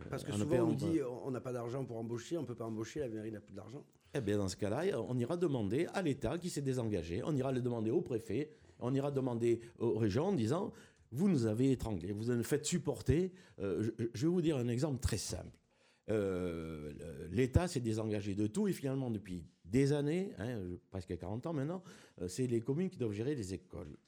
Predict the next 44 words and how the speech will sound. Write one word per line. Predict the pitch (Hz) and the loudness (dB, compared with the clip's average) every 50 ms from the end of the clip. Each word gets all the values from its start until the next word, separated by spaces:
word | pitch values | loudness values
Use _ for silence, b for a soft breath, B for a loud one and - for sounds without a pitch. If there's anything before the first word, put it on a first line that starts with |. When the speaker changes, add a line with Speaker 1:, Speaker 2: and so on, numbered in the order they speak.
| _ _ _ _ - - | _ _ _ _ -20 -16
Speaker 2:
Excusez-moi, | - 107 - - 107 101 107 123 143 139 | -14 -14 -12 -10 -10 -8 -6 -6 -6 -4
mais, | 123 113 101 95 B B B B B B B B B - | -2 -2 -4 -4 B B B B B B B B B -8
euh, | 101 101 98 98 95 92 90 - - - | -8 -8 -8 -8 -10 -12 -14 -12 -8 -4
ah, | 113 113 | -2 0
donc | 127 127 127 113 - - | 0 0 -2 -4 -6 -4
une | - 139 147 143 | -2 0 0 0
commune | 143 156 147 147 143 135 | 0 0 0 0 0 0
riche | 123 127 170 160 - - - 92 87 95 - _ _ _ _ _ _ _ _ _ _ | 0 2 0 0 0 -4 -8 -10 -10 -12 -14 _ _ _ _ _ _ _ _ _ _
aura | - 98 110 107 | -6 -4 -4 -4
des | 90 92 | -4 -4
belles | 90 98 135 175 180 147 123 156 | -4 -2 -2 -2 -2 -2 -2 -4
écoles | 143 147 - - 185 208 214 202 220 - - b b b b b b b b b b - | -4 -4 -4 -4 -2 -2 -2 -4 -6 -10 -14 b b b b b b b b b b -2
et | 120 117 | 0 2
les | 117 117 | 2 2
gens | 107 110 127 117 117 110 | 0 0 -2 -2 -4 -6
seront | - 104 101 | -4 -4 -4
bien | 101 107 127 139 143 | -2 -2 0 0 0
éduqués | 135 120 120 123 139 139 - 185 190 202 208 208 - - - | 0 0 -2 -2 -4 -4 -2 -2 -2 -2 -2 -4 -6 -8 -4
et | - 131 | -2 0
une | 131 131 127 123 | 0 0 0 0
commune | 139 139 139 139 135 113 | 0 2 2 2 0 0
pauvre | - - 202 208 196 185 180 185 - - | 0 0 0 0 0 -2 -4 -6 -6 -6
aura | - 120 135 156 147 | -4 -4 -2 -2 -2
des | 135 127 123 120 117 | 0 0 0 0 0
choses | - - 151 156 135 143 | -2 -4 -6 -6 -4 -4
misérables. | 156 147 143 170 175 214 220 196 170 B B B B B | -4 -4 -4 -4 -2 -2 -4 -4 -6 B B B B B
Mais | 98 104 92 104 110 | -4 -2 -2 -2 -2
comment | - 151 165 170 170 151 | 0 0 0 0 0 0
on | 156 156 | -2 -2
peut | 139 165 | 0 0
réfléchir | 156 160 147 143 175 170 - 180 - | 0 0 2 2 0 0 0 -2 -4
comme | - 208 202 196 | -2 -2 0 0
ça ? | 220 220 214 202 - 127 123 - - - b b b b b b b b _ | 0 0 0 -2 -6 -10 -14 -14 -18 -20 b b b b b b b b _
Ça, | - - 156 160 165 - - | -4 -2 -2 -2 -4 -6 -8
c'est | - 123 113 - | -8 -8 -6 -4
une | 113 110 98 | -4 -4 -4
politique | - 104 101 104 95 101 - 147 135 - | -4 -4 -6 -6 -6 -8 -10 -14 -14 -14
générale | 87 95 135 147 151 143 139 143 135 | -8 -6 -4 -2 -2 -2 -2 -2 -2
de | 113 104 | -2 -2
la | 98 98 | -4 -4
société | 98 104 92 90 95 95 95 | -6 -6 -6 -6 -6 -6 -6
qui | - 92 90 | -6 -6 -4
devrait | 87 82 85 | -4 -4 -4
être. | 82 - B | -6 -6 B